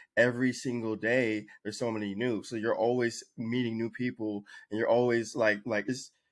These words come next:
you haven't got a chance to even build a relationship with most of the people.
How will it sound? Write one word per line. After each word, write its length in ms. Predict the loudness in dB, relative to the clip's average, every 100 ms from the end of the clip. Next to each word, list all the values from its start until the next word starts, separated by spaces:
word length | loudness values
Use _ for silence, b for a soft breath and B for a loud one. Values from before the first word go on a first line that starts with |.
| _ _ _
you 100 | 2
haven't 280 | 4 6 4
got 140 | 4
a 60 | 2
chance 520 | 2 2 2 -2 -14 -4
to 180 | -2
even 280 | 0 -2 -4
build 260 | -2 0 2
a 80 | 0
relationship 640 | 0 -2 -4 -6 -8 -4
with 220 | -4 -2
most 240 | 0 -2 0
of 80 | 0
the 220 | 0 -2 _ _ -10
people. 400 | -4 -4 -4 -8